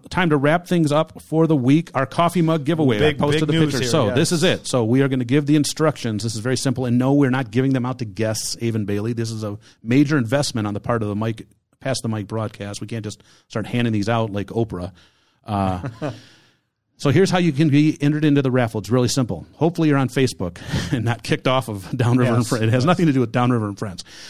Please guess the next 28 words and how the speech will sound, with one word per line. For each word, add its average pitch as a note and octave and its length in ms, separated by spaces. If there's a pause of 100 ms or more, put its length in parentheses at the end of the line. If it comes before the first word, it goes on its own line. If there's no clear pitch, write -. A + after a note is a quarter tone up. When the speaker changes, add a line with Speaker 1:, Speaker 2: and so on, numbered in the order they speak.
(120)
Speaker 1:
All D3+ 240
you F#3+ 140
have F3+ 180
to E3+ 80
do D#3 140
is A#2 140
like A2 480
the G#2+ 120
Pass A#2+ 280
the D#3+ 100
Mic C3+ 260
podcast C3+ 520
Facebook A2+ 340
page. A#2+ 220
That's - 180
step - 220
one. A2 360
If - 120
you've G#2+ 80
already A2 160
done A2 160
that, A#2+ 140
you've G2+ 160
already G#2+ 180
got A2 180
that G#2+ 160
step A2 280
in. A2 220